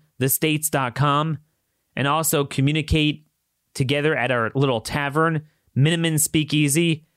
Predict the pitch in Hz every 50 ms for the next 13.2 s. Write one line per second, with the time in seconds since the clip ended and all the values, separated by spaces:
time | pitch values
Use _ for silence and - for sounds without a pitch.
0 | _ _ _ _ _ _ _ - 113 120 120 117 117 113 113 110 107 - - -
1 | _ _ _ _ - - - _ _ 135 143 139 - 147 131 117 - 143 151 151
2 | 151 135 110 139 143 147 143 143 139 139 127 123 120 139 143 147 147 - 143 143
3 | 135 117 139 139 147 135 - - 139 110 120 117 104 95 - - 147 139 135 123
4 | - - 120 123 117 117 113 131 139 139 135 131 127 127 - - - - - -
5 | _ - - 165 160 147 117 131 139 131 - 139 135 139 131 - 143 139 139 143
6 | 135 120 113 117 113 107 120 123 131 - - - 120 113 113 135 139 139 127 135
7 | 135 135 139 - - - 131 127 123 117 113 120 127 131 135 131 131 135 131 -
8 | _ - - - _ _ - 123 131 131 131 120 117 117 110 123 123 127 127 120
9 | - - 117 117 123 127 123 120 117 110 107 - - 120 110 - 180 180 165 -
10 | 139 123 110 - - _ _ _ _ _ _ _ _ _ _ _ _ - 131 190
11 | 277 359 - - _ - 165 170 - - 170 190 247 - - 254 427 427 - -
12 | 254 208 - 190 202 202 196 156 185 - - - 202 220 220 165 - - - 170
13 | 175 175 160 151